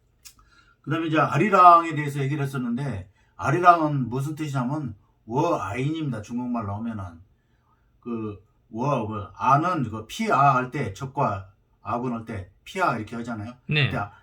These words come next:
Speaker 1: 우리 쪽이라는 아, 아자고, 그다음에 리는 뭐 이해한다,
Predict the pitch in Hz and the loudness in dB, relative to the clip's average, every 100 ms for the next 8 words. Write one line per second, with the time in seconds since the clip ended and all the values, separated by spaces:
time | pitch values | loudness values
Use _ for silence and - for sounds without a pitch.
0 | _ _ _ _ _ _ _ _ 104 131 | _ _ _ _ _ _ _ _ -8 -6
1 | 160 - 156 143 127 127 101 95 131 131 | -6 -4 -4 -2 -2 -4 -4 -2 -2 -2
2 | 120 120 127 117 101 117 120 92 - _ | -6 -6 -6 -6 -6 -8 -8 -10 -16 _
3 | _ _ _ - 120 120 113 120 175 160 | _ _ _ -12 -6 -4 -2 -2 -2 -2
4 | 165 160 117 110 113 156 127 139 160 113 | -2 -2 -4 -4 -2 -2 -2 -4 -4 -4
5 | 92 | -6